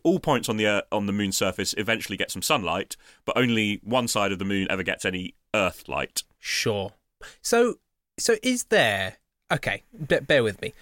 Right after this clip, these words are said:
Speaker 2: So are there, are there
Speaker 1: Sure.
Speaker 2: planets that are tidally locked and therefore it doesn't have a day? Like, there isn't a day, because a day is how long it takes to rotate, and it's not, so there is no day.
Speaker 1: We believe so.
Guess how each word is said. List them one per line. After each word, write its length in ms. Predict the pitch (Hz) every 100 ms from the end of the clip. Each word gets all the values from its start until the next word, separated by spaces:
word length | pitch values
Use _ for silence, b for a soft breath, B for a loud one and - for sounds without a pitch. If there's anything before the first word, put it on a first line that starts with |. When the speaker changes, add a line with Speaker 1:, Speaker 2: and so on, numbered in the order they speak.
| b
Speaker 2:
So 180 | - 147
are 180 | 196 220
there, 160 | 214 - -
are 120 | 160 185
there 100 | 180
Speaker 1:
Sure. 240 | - 214
Speaker 2:
planets 360 | 190 139 - -
that 140 | 120
are 40 | 120
tidally 460 | - 127 110 117
locked 240 | 113 101 -
and 160 | 123
therefore 460 | 127 123 - 123 117
it 220 | - 123 -
doesn't 360 | 135 120 123
have 200 | - 123
a 80 | 117
day? 500 | 104 127 101 92 - _ _ _ -
Like, 140 | 123
there 120 | 123 147
isn't 320 | 151 131 110
a 40 |
day, 320 | 104 95 92 - -
because 240 | 131 131
a 60 | 120
day 320 | 131 120 113
is 100 | 104
how 120 | 123
long 160 | 117 117
it 120 | 107
takes 240 | 127 104
to 100 | -
rotate, 420 | 110 107 123 101 -
and 120 | 110
it's 140 | 92
not, 380 | 127 107 - -
so 220 | - - 117
there 180 | 110
is 100 | 110
no 160 | 110 101
day. 320 | 98 92 92 _ _ -
Speaker 1:
We 180 | 156 180
believe 460 | 180 165 175 151
so. 180 | - 82